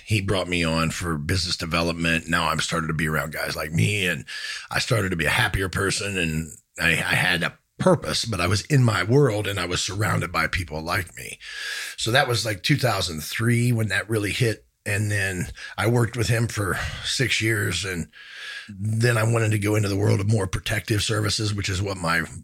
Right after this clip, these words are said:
my business is, and bring in more people like me and surround myself with people like me and feed off of them, right? Then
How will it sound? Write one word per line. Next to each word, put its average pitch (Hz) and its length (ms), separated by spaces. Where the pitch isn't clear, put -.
my 76 240
business 110 440
is, 73 340
and 92 720
bring 120 380
in 110 180
more 104 200
people 92 360
like 87 240
me 85 320
and 90 100
surround 85 360
myself 80 420
with 76 120
people 78 240
like 73 200
me 80 300
and 78 360
feed 170 280
off 104 180
of 101 140
them, 82 300
right? 76 280
Then 175 460